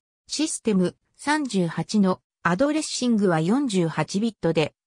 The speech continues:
当時としては珍しい。また、革新的なデータベース的ストレージ手法を備えている。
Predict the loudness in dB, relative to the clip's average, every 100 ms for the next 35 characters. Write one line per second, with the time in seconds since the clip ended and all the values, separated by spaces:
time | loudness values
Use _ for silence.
0 | -4 0 0 0 -2 -4 -2 -2 0 0
1 | -2 0 -2 -2 0 0 -2 _ _ _
2 | 0 2 0 -2 _ _ -4 -4 -2 -2
3 | -2 -4 -6 -2 0 2 2 0 0 0
4 | -2 -4 -4 -6 -4 -2 0 0 0 -2
5 | -2 -2 0 2 0 -2 -2 0 -2 -2
6 | -4 -4 -8